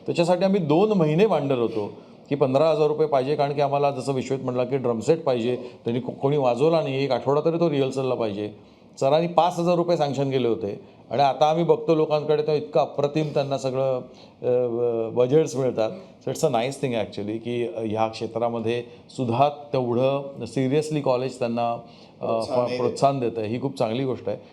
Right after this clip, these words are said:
Speaker 1: पण coming back to the, अ, bottom line की मला वाटतं technology is just a way to, अ, communicate and it's not the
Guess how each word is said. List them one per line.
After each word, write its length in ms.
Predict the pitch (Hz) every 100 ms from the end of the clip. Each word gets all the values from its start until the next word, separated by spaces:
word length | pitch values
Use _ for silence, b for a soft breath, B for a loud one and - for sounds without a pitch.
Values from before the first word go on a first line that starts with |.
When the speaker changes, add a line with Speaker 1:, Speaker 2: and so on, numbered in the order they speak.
| B
Speaker 1:
पण 200 | - 123
coming 320 | 120 127 151 156
back 320 | 147 143 147
to 40 |
the, 380 | 135 139 135 127 127 - 120
अ, 300 | 120 117 110
bottom 460 | 113 110 156 151
line 200 | 131 127 127
की 240 | 139 139 B B -
मला 140 | 135
वाटतं 180 | 139 147
technology 600 | - - 139 143 135 147
is 60 |
just 360 | 135 139 135 151
a 40 | 120
way 240 | 135 135
to, 200 | 143 135
अ, 60 | 123 113 - - 147
communicate 840 | 165 190 185 107 101 - - -
and 80 | 123
it's 240 | 139 147
not 140 | 156 147
the 120 | 151